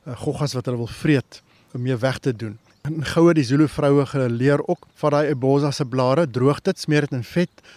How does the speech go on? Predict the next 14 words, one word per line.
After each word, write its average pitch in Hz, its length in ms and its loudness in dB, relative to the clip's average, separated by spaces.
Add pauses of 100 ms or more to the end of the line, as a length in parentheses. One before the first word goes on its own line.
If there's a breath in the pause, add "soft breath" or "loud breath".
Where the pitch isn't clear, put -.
(220 loud breath)
baie 139 220 2
goeie 139 200 0
deodorant 123 640 -2 (140)
om 123 140 -8
te 123 100 -8
gebruik. 113 440 -8 (600)
Nog 139 180 -2
'n 185 40 4
ou, 151 260 2
ou 143 80 -4
spoorsalie 156 640 2
soort, 175 440 0 (460 soft breath)
Colia 170 320 6
xerophilus. 139 720 2